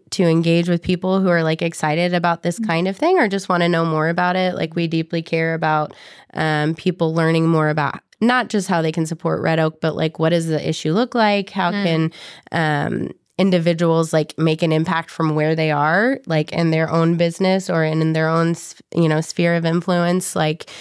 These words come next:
Speaker 1: for these friends? And really, it's a, <laughs> like, trafficking i-, is a fancy word, like, that people get kind of excited about. But the reality is we're, like, working at the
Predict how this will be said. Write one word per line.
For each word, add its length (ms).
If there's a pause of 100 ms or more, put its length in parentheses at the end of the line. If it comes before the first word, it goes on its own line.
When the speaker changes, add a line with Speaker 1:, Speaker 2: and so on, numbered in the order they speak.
(220)
Speaker 1:
for 320
these 340
friends? 480
And 300 (240)
really, 320
it's 160
a, 220 (360)
<laughs> 380
like, 300 (140)
trafficking 960 (720)
i-, 200
is 240
a 80
fancy 440
word, 380 (180)
like, 280
that 160
people 260
get 240
kind 240
of 80
excited 460
about. 260
But 140
the 100
reality 480
is 180
we're, 200
like, 240
working 500
at 240
the 280